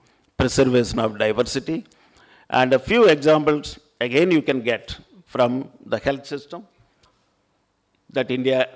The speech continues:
has been able to do in recent times, herbal medicines, indigenous knowledge. Nobody knows really. I think they're all locked up, just like the treasures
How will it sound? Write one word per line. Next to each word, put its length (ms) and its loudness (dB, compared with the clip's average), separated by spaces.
has 160 0
been 160 0
able 220 -4
to 120 -8
do 300 -6
in 160 -6
recent 340 -4
times, 460 -4
herbal 360 0
medicines, 720 -2
indigenous 560 -6
knowledge. 560 -8
Nobody 260 2
knows 400 2
really. 400 -4
I 120 2
think 200 0
they're 140 2
all 200 2
locked 380 0
up, 300 0
just 240 0
like 180 0
the 120 -2
treasures 840 -2